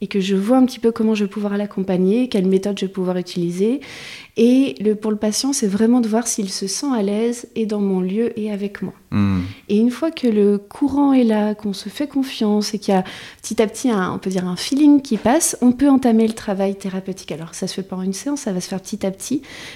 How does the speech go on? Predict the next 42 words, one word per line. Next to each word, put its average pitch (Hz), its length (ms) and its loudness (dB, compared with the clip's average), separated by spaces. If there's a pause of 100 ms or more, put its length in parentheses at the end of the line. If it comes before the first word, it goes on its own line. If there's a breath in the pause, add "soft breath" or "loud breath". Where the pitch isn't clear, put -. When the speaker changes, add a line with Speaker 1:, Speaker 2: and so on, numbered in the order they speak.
(100)
Speaker 1:
mais 220 240 4
au 254 120 4
moins 262 200 8
de 294 60 4
sentir 262 500 -2
qu'on 208 260 0
peut 226 300 2 (180)
être 262 320 0
à 220 120 2
l'aise 220 360 2 (360 loud breath)
et 220 80 2
se 220 160 2
livrer 214 440 4
complètement. 196 680 -4 (260 loud breath)
Ce - 80 -16
qui - 80 -16
est - 20 -20
très 226 240 2
important 220 400 2
peut-être 196 240 -6
de - 60 -6
préciser, 220 560 -2
c'est 202 360 -2
d'expérimenter. 220 840 2 (320 loud breath)
Le, 202 140 4
le 202 120 4
patient, 226 320 0
il 240 140 4
expérimente 226 460 4
dans 220 80 6
la 190 100 4
première 208 380 2
séance 247 480 0
une 208 140 4
écoute 254 500 -2 (160)
sans - 300 -4
aucun 240 340 0
jugement, 214 560 -2 (460 soft breath)
neutre, 208 520 4
parce 190 180 -8
qu'il 175 520 -2
n'a 170 240 -2